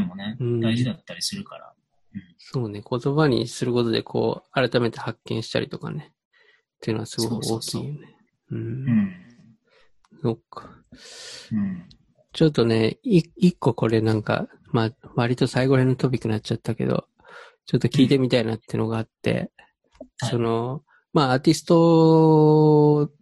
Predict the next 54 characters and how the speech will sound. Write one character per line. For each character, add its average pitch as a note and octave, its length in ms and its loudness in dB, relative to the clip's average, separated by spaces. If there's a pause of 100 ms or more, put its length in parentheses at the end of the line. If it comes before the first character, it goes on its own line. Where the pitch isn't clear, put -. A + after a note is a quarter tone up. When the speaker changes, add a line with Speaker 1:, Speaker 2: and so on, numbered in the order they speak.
Speaker 2:
だ C#3+ 140 2
か A#2 140 0
ら G#2+ 120 -2
こ - 400 0
う、 - 60 0
ま C#3 60 2
あ、 - 20 -4
作 - 240 -6
品 C3+ 180 2
作 - 240 -2
っ A#2+ 40 2 (220)
て、 A2+ 460 -2 (600)
Speaker 1:
う C3 40 -14
ん。 A2 60 -14 (360)
Speaker 2:
で、 B2+ 280 2 (180)
そ - 200 0
れ C3 120 4
を B2+ 280 2 (200)
残 C#3+ 240 4
す - 140 -8
と A#2+ 100 2
思 A2+ 140 0
う A2+ 40 0
ん A2+ 40 -4
だ A2+ 120 -4
け A2+ 120 -2
ど、 A#2 400 -2 (580)
Speaker 1:
う D#3 80 2
ん。 A2+ 100 2 (340)
Speaker 2:
そ D#3+ 40 4
れ E3 120 6
を、 D#3+ 300 6
ま D#3 240 4
あ、 - 40 -2 (400)
な D#3+ 100 6
ん C3+ 40 4
か、 A2+ 180 2 (840)
こ - 100 -20
こ D3+ 100 4
で C#3+ 100 4
の、 A#2 180 0
ま A#2+ 240 -2
あ、 B2+ 40 -4
質 - 200 -2
問 A#2 280 2
は、 A#2 260 -2 (480)
あ - 100 -20
れ A#2+ 40 4
な A#2+ 80 4
ん - 40 0
だ - 60 -2
ね、 - 60 -2
ひ - 100 -10
ゃ-、 - 60 -8